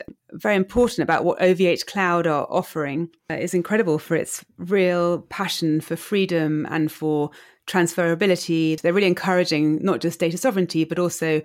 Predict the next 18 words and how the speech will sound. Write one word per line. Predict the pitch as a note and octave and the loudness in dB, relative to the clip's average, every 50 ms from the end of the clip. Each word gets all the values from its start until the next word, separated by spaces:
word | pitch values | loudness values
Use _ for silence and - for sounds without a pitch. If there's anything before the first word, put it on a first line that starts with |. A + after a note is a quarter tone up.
| _ | _
that | - E3 D#3 - - - | -2 -2 -2 -2 -6 -10
ability | - F3 - - F#3 F3+ E3+ - - E3 E3 | -10 -8 0 0 2 2 2 0 0 0 0
to | D#3+ - E3+ D#3 - _ | 0 0 -4 -6 -6 _
be | - F#3 F#3 F3+ | 0 2 2 2
free | - - - F3 D#3+ D#3+ D#3+ | 0 -2 -2 0 2 2 2
and | D#3+ D3+ D#3 D#3 | 2 0 0 -2
to | - E3+ D#3 D3+ D3 D3+ - _ _ _ _ _ - | 0 0 0 0 0 -2 -4 _ _ _ _ _ -4
encourage | - F3 F3 - - G3 F#3 F3 E3 E3+ | -2 0 0 0 0 2 2 2 4 4
innovation | E3+ E3 F3 E3+ E3+ D#3+ - - D3+ D3 D3+ D#3+ D#3+ _ - | 2 4 4 4 2 2 2 0 2 2 2 0 -2 _ -4
without | - E3+ D#3+ F3 E3+ E3 D#3+ - - - - - E3 - - | -2 0 2 2 2 2 2 0 -2 -6 -10 -12 -10 -4 0
being | F3+ E3 D#3+ D#3+ | 2 2 2 2
tied | D#3+ E3 E3+ E3 D#3+ | 0 0 0 0 2
into | E3 D#3+ D#3+ - E3+ | 2 2 0 0 0
anybody. | D3+ D3+ C#3+ D3 C#3+ C#3+ D3 D#3 | -2 -2 -2 -4 -6 -6 -6 -8
I | D#3 | -8
think | D#3+ G3 E3 | -6 -6 -6
it's | - - - | -6 -6 -8
a | D#3+ | -10